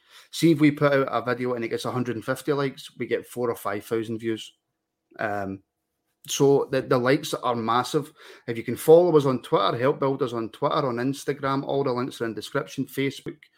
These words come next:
um, anything that you can do to help us grow. Listen, if you don't, if you're, if you're onto this video and you're saying, "Ugh, no, listen, yous are okay," but nah, <laughs> absolutely fair enough.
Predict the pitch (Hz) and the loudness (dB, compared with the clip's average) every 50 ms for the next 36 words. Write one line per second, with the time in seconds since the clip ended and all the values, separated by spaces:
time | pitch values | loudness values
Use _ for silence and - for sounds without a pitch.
0 | - - - _ _ _ _ - 120 117 117 120 120 120 - - _ _ _ - | -20 -20 -20 _ _ _ _ -6 -4 -2 -2 -2 -2 -4 -8 -14 _ _ _ 0
1 | 143 151 160 160 156 - 151 147 143 131 - - 123 113 127 127 135 - - 117 | 2 2 2 2 0 0 -2 -2 -2 -4 -8 -10 -8 -6 -4 -4 -4 -4 -4 -4
2 | 123 131 - - 127 123 120 - 135 139 147 156 156 - - - _ _ - 262 | -4 -4 -2 -4 -4 -4 -4 -2 2 2 2 2 2 -2 -12 -20 _ _ 2 4
3 | - - 214 165 147 143 160 170 214 214 - 156 151 165 147 139 - _ _ _ | 4 4 0 -2 0 0 4 4 6 6 6 2 2 2 2 0 -2 _ _ _
4 | _ _ - 165 127 156 156 170 196 208 190 160 151 147 - 143 143 139 143 139 | _ _ -4 -2 2 4 6 6 6 6 6 4 2 2 2 0 0 2 2 2
5 | 139 135 135 123 - - 147 139 135 139 - 151 151 - - - 160 156 147 139 | 2 0 0 -2 -2 0 0 0 0 0 -2 -4 -6 -6 -6 -4 0 0 0 0
6 | 123 123 147 139 127 - 147 143 139 139 139 135 117 127 131 143 147 147 - 120 | 0 0 -2 -2 -2 -2 -2 -2 -2 -2 -2 -4 -2 0 0 0 0 0 -2 -2
7 | 113 113 120 117 _ _ _ - 123 - - _ 120 127 123 123 127 127 - _ | -2 -2 -2 -4 _ _ _ -8 -8 -8 -8 _ -6 -2 0 0 0 -2 -4 _
8 | _ _ _ _ _ _ _ _ - - - 202 202 - - 185 170 175 - - | _ _ _ _ _ _ _ _ -2 2 2 2 2 0 -2 -2 -2 -2 -2 -4
9 | 139 - 135 135 127 123 117 113 113 - | -4 -2 -2 0 0 0 -2 -2 -6 -6